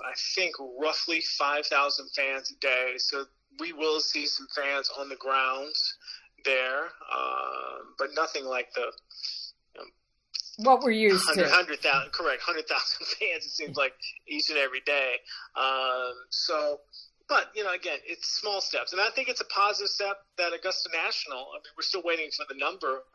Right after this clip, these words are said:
Speaker 1: on how many fan, or excuse me, patrons they're gonna allow on the grounds. Um, but,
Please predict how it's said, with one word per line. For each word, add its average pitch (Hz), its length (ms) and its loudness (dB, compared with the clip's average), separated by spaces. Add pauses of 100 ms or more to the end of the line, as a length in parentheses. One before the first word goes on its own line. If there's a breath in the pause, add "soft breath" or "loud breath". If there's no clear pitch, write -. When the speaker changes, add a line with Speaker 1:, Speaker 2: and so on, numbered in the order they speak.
Speaker 1:
on 135 100 -4
how 156 100 0
many 143 180 -4
fan, 143 280 2 (120)
or 135 60 0
excuse 131 300 -2
me, 131 80 -6 (100)
patrons 170 360 0
they're 143 100 2
gonna 139 160 0
allow 131 220 2
on 127 80 -4
the 131 60 -14
grounds. - 560 -2 (380 loud breath)
Um, 139 520 4
but, 139 280 0